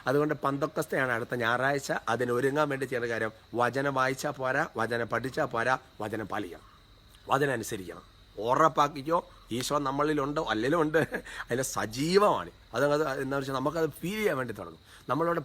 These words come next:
പരിശുദ്ധാത്മാവിൻ്റെ പ്രവർത്തനങ്ങൾ ഇങ്ങനെ ശക്തമാണ്. ഈശോ ഉള്ളിലുള്ളതുകൊണ്ടാണ് നിങ്ങൾക്ക് വചനം കേൾക്കാൻ വേണ്ടി തോന്നരുത്. Praise the Lord. കേട്ടോ, ഇതൊന്ന് സീരിയസ് ആയിട്ട് എടുക്കുമോ? സീരിയസ് ആയിട്ട് എടുത്ത ഈ വചനം വലിയൊരു പന്തക്കൊസ്ത അനുഭവം കർത്താവ് തരും.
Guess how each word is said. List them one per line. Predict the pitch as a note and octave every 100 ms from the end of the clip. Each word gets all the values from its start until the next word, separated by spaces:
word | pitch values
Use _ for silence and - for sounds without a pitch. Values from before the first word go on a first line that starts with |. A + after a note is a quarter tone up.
| C3+
പരിശുദ്ധാത്മാവിൻ്റെ | B2+ C#3 E3 E3 F3 E3+ E3+ E3+ D3
പ്രവർത്തനങ്ങൾ | B2 A#2 B2 B2 B2+ B2 - -
ഇങ്ങനെ | A#2 B2 A2+
ശക്തമാണ്. | - - C3+ G#2+ - - -
ഈശോ | A2 C3 D3+
ഉള്ളിലുള്ളതുകൊണ്ടാണ് | D#3 E3+ D#3 F#3 F3+ F3
നിങ്ങൾക്ക് | E3+ D3+
വചനം | C#3+ D#3+
കേൾക്കാൻ | D3+ D3+
വേണ്ടി | D3 C#3
തോന്നരുത്. | A#2 A2 G2+ G2+ - A#2+
Praise | A#2 D#3 C3
the | D3+
Lord. | - A#2+ C#3 A2 - - -
കേട്ടോ, | C#3 D3+
ഇതൊന്ന് | D#3 F3+ E3+
സീരിയസ് | E3+ G3 G3
ആയിട്ട് | F3 D3
എടുക്കുമോ? | A#2 G2 -
സീരിയസ് | C#3 F#3 G#3+ F#3+
ആയിട്ട് | D#3
എടുത്ത | C3 B2
ഈ | A#2
വചനം | A2 G2+ - - - - -
വലിയൊരു | A#2 C#3 F3 E3 C#3+
പന്തക്കൊസ്ത | C3+ C3+ C#3 C#3
അനുഭവം | B2+ B2 A2
കർത്താവ് | G2 G2 F2+
തരും. | D2+